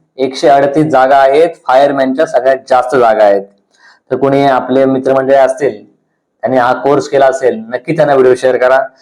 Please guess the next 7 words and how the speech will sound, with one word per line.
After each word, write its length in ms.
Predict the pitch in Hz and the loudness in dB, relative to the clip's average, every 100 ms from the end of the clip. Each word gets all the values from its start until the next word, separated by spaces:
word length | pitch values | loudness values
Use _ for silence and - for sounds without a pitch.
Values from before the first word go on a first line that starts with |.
| _ - | _ -4
त्यानंतर 420 | 139 143 143 156 | -2 0 0 -2
कनिष्ठ 460 | 156 160 202 196 208 | 0 0 0 0 0
विधी 400 | 180 151 156 190 | 0 0 0 0
अधिकारी 420 | 160 170 147 - - _ _ - | 0 0 0 -2 -6 _ _ -4
जागा 300 | 123 123 131 | 0 2 2
आहेत 240 | 123 123 | 2 0
दोन. 540 | 120 - 165 170 175 | -2 -2 2 2 0